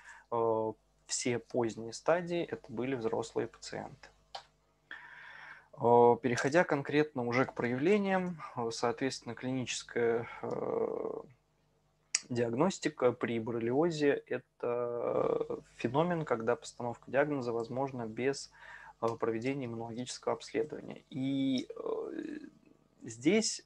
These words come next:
э, мигрирующая эритема, она выступает на первый план, потому что, э, мигрирующая эритема, она вообще расценивается как, э, такой патогномоничный маркер боррелиоза, но есть маленькое «но». Э,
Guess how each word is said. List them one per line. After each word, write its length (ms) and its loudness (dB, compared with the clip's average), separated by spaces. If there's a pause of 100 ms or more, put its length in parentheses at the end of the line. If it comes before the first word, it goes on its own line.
(120)
э, 460 0 (140)
мигрирующая 720 2
эритема, 380 0
она 140 0
выступает 560 -4
на 80 -4
первый 320 -4
план, 240 6
потому 260 -6
что, 220 -4 (480)
э, 100 0
мигрирующая 600 2
эритема, 360 -2
она 180 2
вообще 580 6
расценивается 640 0
как, 260 -2
э, 120 0
такой 240 -2
патогномоничный 800 -2
маркер 460 4
боррелиоза, 720 2 (100)
но 380 -4 (220)
есть 280 -6
маленькое 500 -4
«но». 220 -6 (720)
Э, 240 -2